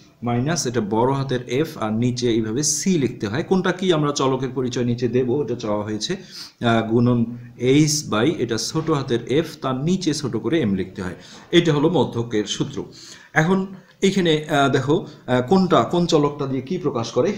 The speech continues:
হ্যাঁ, সেটা এখানে লিখে দিতে হবে। এল হলো, আহ, মধ্যক শ্রেণীর লো, lower থেকে লো কথাটা এসেছে, মানে নিম্ন সীমা। এই, এই যে, আহ, এই প্রতিটা শ্রেণীর একটা নিম্ন সীমা থাকে, একটা ঊর্ধ্ব সীমা থাকে।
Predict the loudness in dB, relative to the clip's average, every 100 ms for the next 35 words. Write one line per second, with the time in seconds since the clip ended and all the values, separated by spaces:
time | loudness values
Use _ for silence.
0 | -2 0 0 0 0 2 2 0 0 0
1 | -2 -4 -6 -6 -8 -12 -20 -16 2 8
2 | 8 8 4 4 2 -10 -12 -2 2 2
3 | 0 0 0 0 0 -2 -2 0 2 0
4 | -2 -6 0 8 10 10 6 4 8 10
5 | 8 2 -2 2 4 4 2 -2 -2 -4
6 | -4 -4 -4 -2 0 4 6 6 2 0
7 | -6 -6 -14 -18 -18 -4 4 4 6 4
8 | 4 -2 -2 -10 -2 0 2 2 2 0
9 | 2 0 2 2 4 2 0 0 0 2
10 | 0 -2 -2 -2 -2 -4 -2 -2 -2 -4
11 | -4 -4 -6 -4 -4